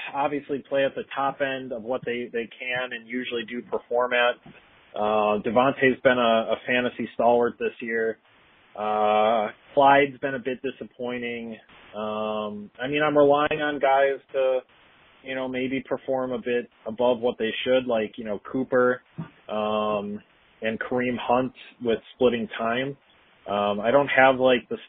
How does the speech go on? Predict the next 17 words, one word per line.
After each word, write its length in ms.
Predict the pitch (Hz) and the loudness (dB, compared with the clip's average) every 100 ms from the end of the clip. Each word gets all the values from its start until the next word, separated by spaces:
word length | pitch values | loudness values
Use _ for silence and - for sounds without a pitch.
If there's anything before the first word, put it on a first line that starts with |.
| - | -4
I 100 | 123 | -2
don't 160 | 151 | -2
necessarily 460 | 165 - - 160 151 - | -4 -8 -2 0 0 2
have 260 | 131 147 135 | 2 2 0
the 60 | - | -6
star 240 | 131 135 | 0 0
power. 500 | 143 120 110 113 113 - _ _ - | 2 2 2 2 -2 -8 _ _ -8
You 100 | 151 | -4
know, 100 | 139 | -4
my 200 | 139 151 - | -2 -4 -4
team 220 | 170 170 | -8 -6
is 60 | 151 - | -8 -2
full 200 | 151 147 | 2 2
of 60 | 127 | 4
guys 300 | 131 131 127 - | 4 4 0 -2
that 140 | 123 120 - | -4 -4 -8
produce 300 | 135 123 131 | -6 -2 -2